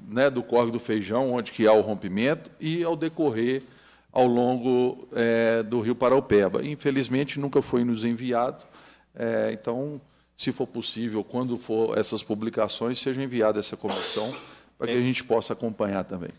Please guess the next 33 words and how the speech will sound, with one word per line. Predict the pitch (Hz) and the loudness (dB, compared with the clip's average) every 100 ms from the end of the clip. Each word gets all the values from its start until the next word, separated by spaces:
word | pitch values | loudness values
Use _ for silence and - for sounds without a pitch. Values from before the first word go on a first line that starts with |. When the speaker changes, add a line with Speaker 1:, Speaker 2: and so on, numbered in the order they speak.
| _ | _
Speaker 2:
Perfeitamente. | 123 - 139 147 110 101 | -8 -4 -4 -2 -4 -4
A | |
gente | 120 | -6
já | 123 135 | -2 -2
encaminha | 139 131 113 120 147 135 | -2 -4 -2 -4 -4 -2
o | 120 110 120 127 | -2 -2 0 0
último | 143 - 139 | -2 -4 -8
que | - | -10
foi | - 127 | -8 -8
publicado, | 117 110 110 113 120 131 - - - _ | -8 -12 -8 -4 -4 -4 -10 -20 -20 _
e | 135 | -6
a | |
gente | 127 143 - | -4 -4 -4
trata | 139 143 143 151 | 2 2 2 -2
nesse | 131 120 131 | -4 -4 -6
documento, | 123 117 113 131 135 127 | -6 -4 -4 -4 -8 -12
de | |
forma | 110 123 127 | -10 -8 -6
bem | 127 175 | -6 -6
ilustrativa, | 175 - 135 117 - 151 143 117 | -8 -4 -4 -4 -6 -8 -6 -4
né, | 127 127 117 | -4 -4 -4
um | |
mapa | 131 123 123 143 - 117 | -4 -2 0 -2 -4 -4
indicando | - 123 120 - 117 | -4 -8 -8 -6 -4
onde | 131 175 - | -4 -6 -10
estão | - 135 | -8 -8
os | 120 | -8
pontos | - 120 131 151 - | -8 -6 -6 -8 -8
e | |
uma | 156 160 | -6 -6
escala | 156 - 139 147 | -8 -6 -4 -4
de | 147 | -6
cores, | - 143 139 156 156 - | -8 -4 -2 -2 -4 -12